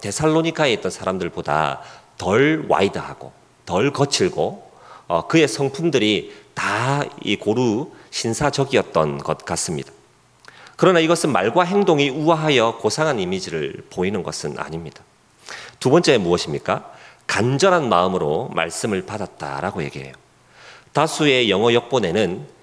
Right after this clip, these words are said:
어, 이것을 열의, 열망을 갖고 말씀을 받았다라고 기록되어 있지만 킹 제임스 버전을 보면 "준비된 마음으로, 준비된 마음으로 말씀을 받았다."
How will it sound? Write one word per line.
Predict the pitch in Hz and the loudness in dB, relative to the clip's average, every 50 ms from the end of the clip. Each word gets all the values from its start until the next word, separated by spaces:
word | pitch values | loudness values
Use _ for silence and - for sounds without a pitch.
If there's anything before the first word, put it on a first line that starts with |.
| - - - - _ _ | -20 -20 -20 -20 _ _
어, | - - 85 82 80 78 78 78 78 78 78 80 90 - - - - 110 123 - | 0 2 4 4 4 4 2 2 0 -2 -4 -6 -8 -8 -10 -12 -16 -18 -18 -6
이것을 | - 139 139 151 147 - 170 135 95 87 90 104 | -2 0 2 2 4 4 4 4 4 2 2 2
열의, | 123 147 160 175 185 143 87 - - - - - - _ - | 4 4 6 6 4 4 2 -2 -6 -14 -20 -20 -20 _ 0
열망을 | 117 143 156 180 190 190 196 190 165 131 | 2 4 4 4 4 2 2 4 2 2
갖고 | - 104 95 - - - 85 82 95 127 147 - | 2 0 -2 -4 -2 0 2 2 2 0 -4 -4
말씀을 | - 80 90 92 - - 123 110 95 | -2 -2 -2 -2 -4 -4 -4 -4 -4
받았다라고 | - 98 101 92 - - - 73 71 67 - - - 104 110 98 92 | -4 -4 -4 -4 -4 -4 -6 -6 -6 -6 -10 -4 0 0 0 0 0
기록되어 | - 131 120 117 - - 85 | 0 0 0 2 4 4 4
있지만 | 80 73 - 87 87 90 85 80 - - - - - - - - | 4 2 0 0 0 0 0 -2 -4 -8 -12 -16 -20 -20 -20 -16
킹 | - - - 190 185 | -4 2 4 6 6
제임스 | - 151 135 127 135 131 - 120 | 6 4 4 2 2 0 2 2
버전을 | 113 117 110 98 110 101 98 90 | 4 4 4 4 4 4 4 2
보면 | - 92 85 92 117 107 82 73 71 - - - - - - _ - | 2 2 2 2 2 2 0 -6 -10 -14 -18 -20 -20 -20 -20 _ -6
"준비된 | - - - 135 131 127 123 127 131 180 196 190 190 190 - 156 147 147 143 123 | -4 -2 0 0 0 0 0 2 2 2 2 2 0 0 0 0 2 2 0 -2
마음으로, | 98 85 - 82 - 170 165 - - 76 92 123 214 - - - _ _ _ _ - | -4 -4 -4 -4 -4 -4 -6 -6 -4 -6 -6 -6 -8 -12 -20 -20 _ _ _ _ -16
준비된 | - - - - 113 110 107 117 117 - 180 180 170 151 123 107 | -8 -6 -2 -2 0 0 -2 -2 -4 -4 -2 0 0 0 0 -2
마음으로 | 82 73 73 76 76 78 76 71 76 - - 185 - - - - - _ _ | -4 -2 -2 -2 -4 -4 -4 -4 -4 -4 -6 -10 -16 -20 -20 -20 -20 _ _
말씀을 | - 82 73 73 - - - 92 82 78 - | -8 -8 -6 -6 -6 -8 -8 -8 -10 -10 -10
받았다." | - - - - - - - - - - | -10 -10 -10 -10 -12 -14 -16 -16 -16 -16